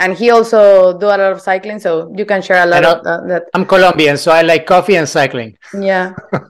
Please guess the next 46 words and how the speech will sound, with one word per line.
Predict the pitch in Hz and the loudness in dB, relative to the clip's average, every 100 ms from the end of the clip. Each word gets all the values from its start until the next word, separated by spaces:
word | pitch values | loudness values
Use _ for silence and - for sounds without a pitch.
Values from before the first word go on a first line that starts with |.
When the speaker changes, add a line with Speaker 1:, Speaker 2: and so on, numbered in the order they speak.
| 180 - | -8 -4
Speaker 1:
Um, | - 254 262 262 262 - - | 0 2 2 2 0 -2 0
Valtteri, | 262 320 339 330 | 2 4 4 4
before | 320 359 | 4 4
you | 359 339 | 2 4
go, | 285 247 214 - 220 | 4 4 2 -4 -6
uh, | 220 240 233 233 226 | 0 2 4 2 -2
if | - 233 | -4 -4
you | 330 | -2
can | 381 392 | -2 -2
share | 330 277 | 2 2
with | 269 | 2
us, | 240 220 | -2 -4
because | 226 220 | -4 -4
we | 226 | -2
have | 233 226 | -2 -2
a | |
special | 233 - 226 233 | -4 -4 -4 -4
section | 220 214 - 214 | -4 -8 -6 -6
in, | 208 - 208 | -6 -8 -8
in | 202 202 185 | -6 -6 -6
the | 175 | -6
podcast | 185 220 202 208 208 208 | -2 0 2 2 0 -2
about | - 185 170 190 190 190 190 - | -2 -2 0 0 2 0 -2 -4
anecdotes. | 240 240 185 180 151 - _ _ _ _ | -2 0 0 0 0 -6 _ _ _ _
So | - | -2
if | 240 233 | -2 0
you | 285 | 0
can | 311 302 | 0 2
share | 285 | 2
an | 254 247 | 2 0
anecdote | 233 233 214 196 208 | 0 -2 -4 -4 -4
with | 180 185 | -2 0
us | 190 196 | 2 2
that | 185 175 - | 0 -2 -6
maybe | 196 196 | -8 -4
no | 196 | 0
one | 185 175 | 2 2
knows, | 170 170 175 170 | 0 0 0 -2
or | 160 156 156 156 | -4 -2 -4 -6
something | 175 175 196 185 | -6 -6 -6 -4
funny | 190 185 175 | -2 0 2
that | 170 | 0
has | 156 175 - | -2 -4 -4
happened | 175 180 | -6 -6
to | 165 | -8
you | 170 170 165 | -6 -4 -4